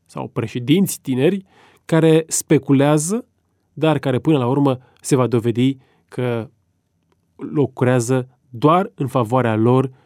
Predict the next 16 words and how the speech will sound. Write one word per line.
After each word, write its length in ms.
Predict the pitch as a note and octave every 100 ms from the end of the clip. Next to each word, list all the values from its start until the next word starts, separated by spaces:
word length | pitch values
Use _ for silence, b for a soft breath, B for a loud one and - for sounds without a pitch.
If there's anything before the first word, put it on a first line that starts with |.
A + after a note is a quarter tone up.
| b
și 260 | - -
nu 160 | B2 B2+
pentru 480 | B2 A2 - A2+ - _ _
mase. 680 | A#2+ A2+ F2+ - - - _ _ _
Masele 440 | C#3 F#3+ F#3 C#3
de 100 | B2
obicei 480 | B2 A#2+ A2+ D#3+ D#3 b b
sunt 460 | - - F3 - _ _ _ _ -
ignorate 760 | G#3 E3+ C#3+ D#3 F#3 A3 A#3 - _
sau 520 | - - G#3 D#3+ _
folosite 880 | _ - C4 F3+ A2+ G3+ F#3 F#3 F3+ b b b
pentru 500 | - D3 D3 D3 D3
a 140 | - B2+
ajunge 520 | A2+ B2 C#3+ C3+ C3 C3 b
la 640 | B2 B2 A#2+ A#2+ A#2+ A#2 - _ _ _ _ _ _ _
îndeplinirea 840 | D#3 C#3+ C#3+ C3 E3 A3 D3+ C#3+